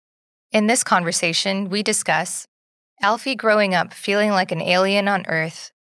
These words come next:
his attempts of suicide, social skills he's had to teach himself, feeling misunderstood, his inspiration for becoming a photographer, how nature has positively impacted his mental health,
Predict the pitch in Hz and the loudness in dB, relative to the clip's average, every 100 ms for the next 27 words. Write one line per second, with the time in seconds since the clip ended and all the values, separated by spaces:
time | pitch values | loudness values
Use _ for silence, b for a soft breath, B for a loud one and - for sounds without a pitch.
0 | _ - 233 247 247 214 214 180 - 202 | _ -4 0 0 0 0 0 -2 -2 -2
1 | 196 190 151 147 160 _ _ _ - - | -2 0 0 0 -4 _ _ _ -8 2
2 | 220 214 226 - 220 220 220 - 185 - | 2 2 0 0 2 4 2 0 -2 0
3 | 175 - 165 180 175 175 160 156 190 208 | -2 -4 -6 -4 -4 -4 -2 0 0 -4
4 | - _ _ _ - 240 254 220 208 202 | -16 _ _ _ 0 2 4 2 0 0
5 | 175 160 - 180 156 170 - _ _ _ | 0 0 0 2 0 -2 -12 _ _ _
6 | - 208 247 247 - 226 226 - 160 156 | -6 -2 -2 -2 0 0 0 0 -2 -4
7 | 180 175 170 202 208 175 175 - 160 151 | -6 -6 -4 -2 -2 -2 -4 -2 -2 -2
8 | 160 180 190 180 - _ _ _ - 240 | -4 -2 -2 -6 -16 _ _ _ 0 2
9 | 226 202 208 165 151 156 165 - 202 208 | 2 0 0 0 0 -2 -4 -2 2 2
10 | 226 233 226 247 190 180 - 151 - 160 | 2 -2 -2 -2 -2 -2 -2 -4 -4 -8
11 | 160 170 170 - 180 165 151 185 - | -8 -2 -2 -2 -2 0 0 -2 -10